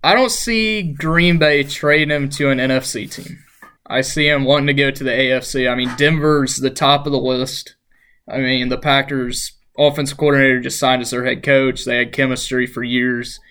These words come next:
So I think that would be on the top of his list. The Steelers are another possibility.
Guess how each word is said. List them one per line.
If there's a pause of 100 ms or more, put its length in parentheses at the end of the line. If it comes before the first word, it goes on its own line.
(140)
So
I
think
that
would
be
on
the
top
of
his
list.
The
Steelers
are
another
possibility.